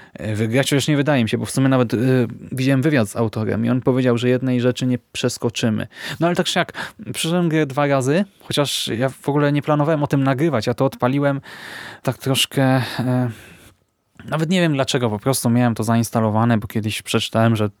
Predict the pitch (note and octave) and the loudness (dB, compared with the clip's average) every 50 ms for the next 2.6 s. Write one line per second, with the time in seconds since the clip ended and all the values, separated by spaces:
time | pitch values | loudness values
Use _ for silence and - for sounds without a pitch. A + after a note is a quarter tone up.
0 | _ _ _ - - G#2+ - - - A2+ A2 A2+ A2 A#2 G#2+ G#2 - A2+ A2 - | _ _ _ -14 -14 -12 -10 -8 -2 0 0 2 2 2 0 -2 -2 -4 -4 -4
1 | A#2+ A2 - A2 G#2+ A#2 B2 B2 B2 A#2+ - - - - - - - A#2+ B2 A#2 | -4 -2 0 0 2 2 2 2 0 0 -2 -6 -14 -14 -10 -4 0 0 0 0
2 | - - B2 A#2 A#2 A#2 A#2+ B2 A#2+ A#2 A2+ G#2+ | 0 0 0 0 2 2 2 2 4 2 2 0